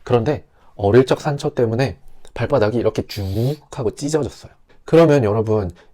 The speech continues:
이거 치료 안 하고 걸어서 나갈 수 있어요? 못 가겠죠?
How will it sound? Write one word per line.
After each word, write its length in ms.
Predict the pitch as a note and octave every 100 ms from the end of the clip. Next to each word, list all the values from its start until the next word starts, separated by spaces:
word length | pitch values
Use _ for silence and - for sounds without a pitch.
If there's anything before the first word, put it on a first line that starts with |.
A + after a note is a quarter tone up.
| -
이거 300 | C3+ D#3 D#3
치료 360 | - G3+ F3+ G#2
안 180 | A2+
하고 540 | C#3+ C3+ B2 B2+ - - -
걸어서 320 | B2+ B2+ C3
나갈 220 | F#2 G2+
수 100 | -
있어요? 260 | - - G#2 _ -
못 300 | C3+ A3 -
가겠죠? 540 | F3 D3 - E3